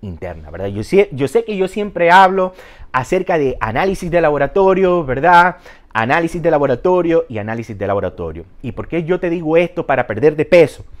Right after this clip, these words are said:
¿verdad? Y para bajar tu porciento de grasa corporal. ¿Por qué? Porque si tú tienes problemas de desbalance hormonal,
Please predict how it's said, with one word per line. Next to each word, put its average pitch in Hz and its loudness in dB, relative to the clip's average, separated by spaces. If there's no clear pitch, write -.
¿verdad? 123 -4
Y 131 -10
para 143 2
bajar 151 0
tu 156 -10
porciento 135 -8
de 117 -8
grasa 127 -2
corporal. 104 -8
¿Por 95 -12
qué? 214 0
Porque 135 -4
si 143 -8
tú 302 0
tienes 269 0
problemas 160 0
de 113 -4
desbalance 160 -2
hormonal, 135 2